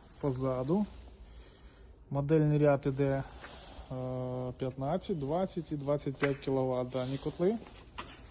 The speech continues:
Доставка безкоштовна по всій Україні. Якщо ми відкриємо верхні дверцята, ми тут зможемо побачити ось такий теплообмінник, е, два отвори і ось тут знизу полочка, теплообмінна полка.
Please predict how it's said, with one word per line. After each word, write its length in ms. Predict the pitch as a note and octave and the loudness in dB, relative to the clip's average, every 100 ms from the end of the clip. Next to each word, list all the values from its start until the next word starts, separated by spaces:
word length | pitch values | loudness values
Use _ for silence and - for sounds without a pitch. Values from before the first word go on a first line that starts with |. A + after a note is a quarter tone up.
| - - - - - - | -20 -20 -18 -16 -16 -6
Доставка 460 | D3 C#3+ E3 D3+ D3 | -2 4 6 4 2
безкоштовна 580 | C#3+ - C#3 - C#3+ C3+ | 0 -2 -6 -2 0 0
по 120 | C3+ | -2
всій 220 | - C#3 | -2 0
Україні. 600 | C3 C3+ B2+ B2+ C#3 A3 - - - - | 0 0 0 2 2 0 -2 -12 -20 -8
Якщо 280 | C3+ C3+ F3 | -4 0 2
ми 120 | D#3 | 4
відкриємо 500 | D3 C#3+ D#3 D3 C#3 | 4 4 6 6 8
верхні 380 | C3+ C#3+ C3+ C#3 | 10 10 8 2
дверцята, 560 | B2+ C3 C3 C#3+ C3 C3 | 2 2 6 6 6 2
ми 120 | C3+ | 0
тут 140 | C#3 | 0
зможемо 440 | C3 C#3 C3 C3+ B2+ | 4 6 6 4 4
побачити 640 | C#3 C3 C3 - - C3 - - - - - - - - - - - | 2 2 2 0 -4 -4 -4 -14 -18 -18 -18 -18 -18 -20 -20 -16 -4
ось 160 | C3+ - | -2 2
такий 240 | D3 D#3+ | 4 4
теплообмінник, 760 | D#3 D3 C#3+ C3 C3 C3 F3+ F#3+ | 4 8 8 8 4 4 4 2
е, 40 | - - C#3 C3 C3 B2+ B2+ C3 | -6 -6 -2 0 0 0 0 -2
два 300 | B2+ C#3 C#3+ - | 4 6 6 6
отвори 540 | C#3 B2+ C#3 E3 F3+ - | 2 4 4 4 4 4
і 240 | E3+ G#3 - - - D3 | 4 4 4 2 2 6
ось 300 | C#3+ B2+ - | 6 6 0
тут 260 | D3+ C3 | 2 2
знизу 540 | B2 B2+ C3 C#3 F#3+ G2+ | 2 0 2 2 2 0
полочка, 720 | - D3+ F3 D3+ D3+ - C#3 | 0 2 4 4 2 -2 -4
теплообмінна 680 | D3 C#3 C#3 C3+ C#3 D#3+ D3+ | -2 0 0 0 2 2 2
полка. 480 | B2+ A2 A2 A#2 | 0 -2 -2 -8